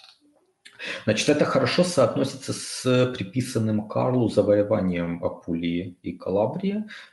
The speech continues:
Э, соответственно, скорее всего, это всё отсылки к завоеванию как раз норманнов, которые были хорошо известны автору, который, в свою очередь,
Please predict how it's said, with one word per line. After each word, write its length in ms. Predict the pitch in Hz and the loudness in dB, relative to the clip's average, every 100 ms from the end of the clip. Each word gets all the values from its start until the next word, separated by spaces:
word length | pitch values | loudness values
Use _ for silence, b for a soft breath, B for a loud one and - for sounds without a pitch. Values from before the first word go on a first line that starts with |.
| - | 0
Э, 220 | 107 104 | 2 2
соответственно, 460 | - - 107 - 107 | 0 -2 -2 -2 -4
скорее 380 | - - 120 120 | -2 2 2 2
всего, 320 | - 98 98 | -2 0 2
это 220 | 104 - | 2 0
всё 380 | - - - 95 | -10 -10 0 2
отсылки 580 | 90 - 110 95 - 90 | 2 -2 -2 -2 -6 -10
к 40 | |
завоеванию 680 | - 90 92 92 104 95 92 | -4 0 2 2 0 -2 -4
как 180 | 98 | -6
раз 240 | - 90 - | -6 -6 -4
норманнов, 760 | 98 92 85 82 85 92 117 | -2 -2 -2 -4 -6 -8 -8
которые 420 | - 120 127 117 95 | -6 -4 0 0 0
были 260 | 101 127 | 0 -2
хорошо 440 | 107 - - - 95 | -2 -6 -10 -4 -4
известны 500 | 92 92 - 95 92 | -2 -4 -4 -12 -4
автору, 480 | 92 - - - 170 | -2 -2 -4 -4 -4
который, 600 | - 95 120 104 90 87 _ | -8 -6 0 0 0 -6 _
в 60 | - | -6
свою 360 | - 104 104 | 2 6 6
очередь, 440 | 95 92 95 92 | 4 0 -4 -6